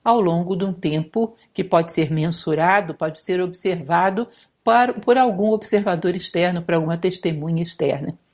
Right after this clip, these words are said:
Esses são três elementos que são considerados hoje indicadores de uma pessoa que está pronta a confrontar as dificuldades da vida e dar o seu recado. O que eu sou é uma filósofa,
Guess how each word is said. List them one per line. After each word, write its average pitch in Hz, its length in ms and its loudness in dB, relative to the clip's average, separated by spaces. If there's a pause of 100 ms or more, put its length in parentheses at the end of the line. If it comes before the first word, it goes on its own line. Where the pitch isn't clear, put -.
(560)
Esses 254 360 0
são 262 220 2
três 262 460 4
elementos 208 720 2
que - 100 -14
são 185 160 -4
considerados 160 800 0
hoje 190 240 2
indicadores 214 1000 0 (240)
de 160 100 0
uma 156 140 4
pessoa 180 480 2
que - 60 -12
está 226 240 0
pronta 208 420 -2
a 233 60 -2
confrontar 254 960 2
as 220 120 -2
dificuldades 156 560 -2
da 165 140 4
vida 202 400 2 (260)
e 240 120 0
dar 190 320 2
o 190 100 -2
seu 180 220 -2
recado. 180 580 -4 (560)
O - 80 -6
que - 120 0
eu 147 60 4
sou 151 280 0
é 151 80 6
uma 160 180 0
filósofa, 180 800 4